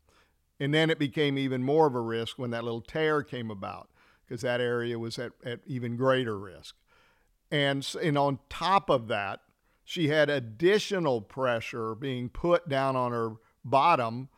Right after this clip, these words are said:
because of her spinal bifida. It was painful for her to lay flat, so she needed to be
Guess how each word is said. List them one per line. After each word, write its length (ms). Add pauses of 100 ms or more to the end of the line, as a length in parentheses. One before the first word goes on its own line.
(360)
because 480 (120)
of 160
her 160 (160)
spinal 500
bifida. 600 (300)
It 80
was 200
painful 680
for 240
her 440 (240)
to 100
lay 260
flat, 480 (120)
so 200
she 180
needed 320
to 80
be 400